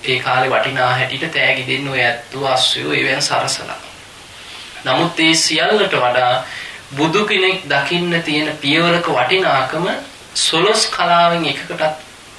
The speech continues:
වටින්නේ නැහැ කියන අනිත් බාහිර දේවල්. බුදු කෙනෙක් දකින්න ති-, තියෙන පියවරක වටිනාකම ඊටත් වඩා ශ්‍රේෂ්ඨයි කියනවා. මේ බුද්ධ කියන වචනේ අර ගාථාවත් එක්ක ආයෙමත් ඇහිච්ච සැනින් බුදුගුණ සිහි වුණා. ආයෙමත් සමාධියට හිත වැටුණා.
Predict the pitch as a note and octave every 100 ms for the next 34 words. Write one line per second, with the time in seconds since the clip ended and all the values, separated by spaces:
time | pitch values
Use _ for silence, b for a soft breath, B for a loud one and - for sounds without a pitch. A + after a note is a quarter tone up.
0 | - - C#3 D3 D#3 D3+ C#3+ C#3+ D#3 D#3
1 | D3 D3+ C3 B2+ C#3 C3+ B2 A2+ - -
2 | - - - C3+ C3+ C#3 D3+ E3 E3 C3+
3 | C3 C3+ C#3 C3+ C3+ C3 - B B B
4 | B - C#3 D3 E3+ D#3+ D3+ D3+ D#3 D3+
5 | B2+ C#3+ C3+ C3+ E3 F3 D3+ D3+ D#3 -
6 | C3+ D#3 E3 - C#3+ C#3 - B2+ F#2+ -
7 | - - - - - - B B B B
8 | B B - G3 F3+ F3 F3+ G#3 G#3+ G3+
9 | E3 D#3 F#3+ G3+ F#3 F#3 F3+ F3+ E3 F3+
10 | F3 F3 E3+ F3 E3+ D3 D3 - G3 G3
11 | - - - D#3+ F#3 - F3+ - D#3+ G#3
12 | G#3+ E3 E3 E3 D#3+ - C#3+ D3 C#3 C3+
13 | B2+ - - - B2+ C3 F3+ F#3+ F#3+ -
14 | D3 D3 D3 C#3+ D3 D3 C3+ A#2+ - -
15 | -